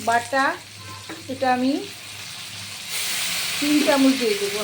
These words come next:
হ্যাঁ, রসুন, আদা আর কাঁচা লঙ্কা বাটা, এটা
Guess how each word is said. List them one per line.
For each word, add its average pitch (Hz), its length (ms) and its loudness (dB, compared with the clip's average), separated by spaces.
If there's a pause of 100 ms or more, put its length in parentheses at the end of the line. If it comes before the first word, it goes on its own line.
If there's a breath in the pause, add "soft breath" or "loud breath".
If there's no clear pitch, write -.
হ্যাঁ, 427 180 -2 (2000)
রসুন, 285 400 2 (320)
আদা 247 280 2
আর 254 160 2
কাঁচা 240 300 0
লঙ্কা 254 280 2 (120)
বাটা, 190 280 0 (4000)
এটা 269 140 2